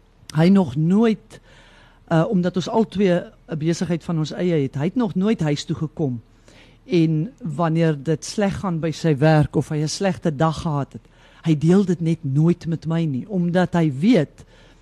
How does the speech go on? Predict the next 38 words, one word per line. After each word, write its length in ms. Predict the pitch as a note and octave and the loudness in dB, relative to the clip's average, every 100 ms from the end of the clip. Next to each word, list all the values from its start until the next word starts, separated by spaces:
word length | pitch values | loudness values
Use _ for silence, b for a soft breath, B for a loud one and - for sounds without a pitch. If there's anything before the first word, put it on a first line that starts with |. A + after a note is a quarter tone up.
| b b b b b b _ | b b b b b b _
dat 480 | D#3+ F3 E3 - - | -2 0 0 -6 -14
'n 100 | - | -10
vrou 260 | - G3 F3+ | 0 4 4
is 160 | E3 F#3+ | 4 0
'n 40 | |
emosionele, 680 | F3 D#3+ - E3 D3+ D#3+ G#3+ | 2 2 2 2 4 4 2
ek 180 | A#3 B2 | 0 2
dink 240 | F3+ D#3 | 2 2
so, 280 | - C3+ D3 - | -2 -6 -6 2
<laughs> 840 | A#3+ B3 - - - - - - | 2 2 -4 -20 -20 -20 -20 -6
dat 140 | E3+ F#3+ | -2 2
hy 120 | D#3+ | 4
weet 240 | D3+ F3+ | 4 2
'n 40 | F3+ | 2
vrou 200 | F#3+ F3 | 2 2
is 140 | D#3+ | 2
'n 40 | G3 | 0
emosionele 580 | E3 D3+ E3 D#3 E3+ | 0 0 2 2 2
wese 440 | D3 D#3 F3 - D#3+ A3 | 2 2 2 0 -4 0
en 300 | E3 D3 A#2+ B B | 0 0 -4 B B
ons 260 | B3 G3+ D#3+ | 0 0 0
dra 280 | E3 E3+ F#3+ | 2 2 4
normaalweg 840 | F3+ F3 D#3 D3+ F3 G#3+ E3+ C#3 | 4 2 2 2 2 4 2 0
baie 200 | D3 D#3+ | 0 2
meer 220 | E3 E3 | 4 2
emosionele 580 | F#3+ D#3 D#3 F3 D#3+ E3 | 4 2 2 4 6 6
bagasie 520 | D#3 - E3 E3 E3+ | 4 2 2 2 2
as 140 | D3 D#3 | 0 0
'n 80 | C#3 | 0
man 240 | D3+ D3+ B B B | 0 0 B B B
en 140 | E3 - | 0 2
ek 240 | G3+ - | -2 2
nie 100 | A#3+ | -2
sy 520 | - - A#3 G3+ F#3 | 0 -4 0 2 2
bekommernis 680 | D3+ F3 - G3 F3+ E3+ D3+ | 0 -2 0 2 2 0 -4
van 180 | - E3 | -4 -4
sy 220 | - F3 | 0 0
besigheid 580 | C#3+ E3 - D3 E3 | 2 2 0 -2 -2